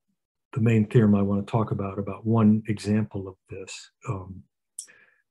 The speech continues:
can give, uh, information about, uh, well, perhaps, uh, things involving Kavanagh homology or, um,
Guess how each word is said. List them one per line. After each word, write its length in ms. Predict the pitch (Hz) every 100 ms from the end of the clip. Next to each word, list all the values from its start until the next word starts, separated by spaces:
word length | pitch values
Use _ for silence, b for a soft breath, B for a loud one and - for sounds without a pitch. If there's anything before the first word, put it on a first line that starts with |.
| _
can 140 | 156 135
give, 220 | 127 104 123 -
uh, 100 | 104 113
information 600 | 113 120 104 104 - 101
about, 340 | 95 95 92 - -
uh, 200 | 107 101 107 _ _ _ _ _ _ _ _ _ _ _
well, 340 | 127 113 104 104
perhaps, 640 | - 120 98 117 135 - - b b b b _ -
uh, 220 | 107 107 - _ _ _ _ - - _ _
things 260 | 143 123 107
involving 840 | 104 107 107 101 107 101 101 101 - _ _ _
Kavanagh 600 | - 107 107 107 107 101
homology 880 | - 104 101 101 101 - 104 101 107 - - B B _ -
or, 480 | 113 101 101 98 110
um, 320 | 101 98